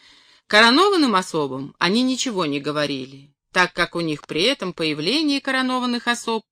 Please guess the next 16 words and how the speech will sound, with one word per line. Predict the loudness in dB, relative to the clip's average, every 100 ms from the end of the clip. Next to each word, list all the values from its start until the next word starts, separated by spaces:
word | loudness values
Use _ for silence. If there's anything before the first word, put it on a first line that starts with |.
| -20 _ _
отнимался | -4 -2 -4 -4 0 -2 -4 -8
язык. | -8 -8 -12 -14 _ -20 _ _ _ _ _ _ _ _ -12
Дюмлеры | 0 2 4 2 0
ещё | 0 -2 0 -2 -4
из | -8 -8
Петербурга | -8 -4 -4 -2 -2 -2 -4
снеслись | -4 -6 -6 -6 -6
с | -4
агентством, | -4 0 0 -2 -6 -10 -10 -12 _ _ -2
получили | 4 4 4 4 2
планы | 0 0 0 0 -4
Эмса, | -2 -2 -2 -6 -8 -4
объяснительные | -2 -2 -2 -4 -4 -4 -2 -2
брошюры, | -2 -4 -4 -4 -4
фотографии | -6 -2 -2 2 0 0 -4
домов | -2 -2 -2 -4